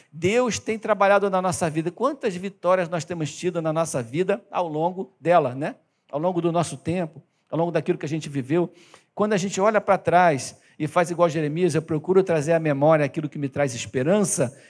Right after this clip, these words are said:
e isso alivia o nosso coração, alimenta a nossa fé e diminui a nossa preocupação. Observem as aves do céu, que não semeiam, não colhem, nem ajuntam em celeiros.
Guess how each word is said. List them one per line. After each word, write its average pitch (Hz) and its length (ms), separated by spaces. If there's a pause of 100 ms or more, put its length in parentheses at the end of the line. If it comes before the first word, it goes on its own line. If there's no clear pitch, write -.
(120)
e 190 180
isso 233 420
alivia 165 460
o 277 40
nosso 240 220
coração, 156 540 (160)
alimenta 156 560
a 165 40
nossa 165 260
fé 147 340 (240)
e 143 80
diminui 156 400
a 147 40
nossa 147 260
preocupação. 117 800 (1160)
Observem 190 1040
as 127 340
aves 165 320
do 160 140
céu, 120 520 (280)
que 147 80
não 151 180
semeiam, 165 640
não 147 220
colhem, 170 540
nem 151 280
ajuntam 165 380
em 185 100
celeiros. 139 720